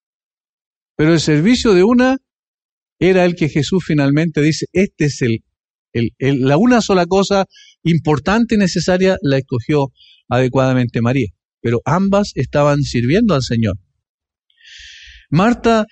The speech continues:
es de la opinión que el Salvador estaría mejor servido con atenciones cuidadosamente preparadas, y por eso se esmera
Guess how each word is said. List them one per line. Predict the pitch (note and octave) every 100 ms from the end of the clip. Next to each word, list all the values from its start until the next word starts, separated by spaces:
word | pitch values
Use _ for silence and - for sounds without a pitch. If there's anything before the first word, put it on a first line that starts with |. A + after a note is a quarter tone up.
| _ -
es | F3
de | G3
la | G3
opinión | F#3+ E3+ F3+ A#3
que | B3 G3
el |
Salvador | E3+ F3+ E3+ E3+ G#3+
estaría | A#3 - F3+ G#3+ G#3
mejor | F#3 F#3 A3+
servido | G#3 - F3 D#3 D#3+ B3 C4+
con | C4 G3+
atenciones | F#3 E3+ E3+ - A#3 A3+
cuidadosamente | - G3 F#3 F#3 A3 B3+ - A3+ B3 C4 -
preparadas, | A3+ A3 G#3 A3 A3 D#3
y | D3
por | D3 D#3+
eso | B3 B3
se | G3+
esmera | E3 F3+ B3 D#3 A3+